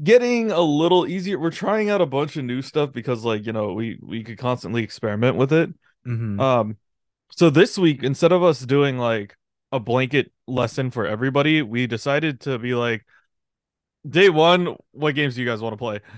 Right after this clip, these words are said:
Speaker 1: And then day two, it's like, "What do, what do, what do you guys wanna, like, like, what's your familiar with the game, and what game do you wanna play?"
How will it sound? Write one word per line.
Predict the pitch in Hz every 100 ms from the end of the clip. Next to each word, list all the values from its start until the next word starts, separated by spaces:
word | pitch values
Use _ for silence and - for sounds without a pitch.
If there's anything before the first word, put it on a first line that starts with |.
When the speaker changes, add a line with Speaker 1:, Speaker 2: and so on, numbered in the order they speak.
| - _
Speaker 1:
And | - 151 147
then | 143 127
day | 160
two, | 175 180 180 151
it's | 131
like, | 143 135 123 107 - _ _ _ _ _ _ _ _ _ _ _ _
"What | 143 143 156 151 113
do, | 147 156 151 151 151 151 151 151 127 120 _ _ _ _ _ -
what |
do, | 170 185 - _ 151 _
what | 190
do | 196
you | 202
guys | 196 139
wanna, | 139 147 143
like, | 131 120 113 104 _ _ _ _
like, | - 147 127
what's | - 160
your | 202
familiar | 175 156 147 147 131
with | 131 -
the | 147
game, | 170 208 226 - -
and | 139
what | 135
game | 139 147
do | 135
you | 131
wanna | 120
play?" | 123 110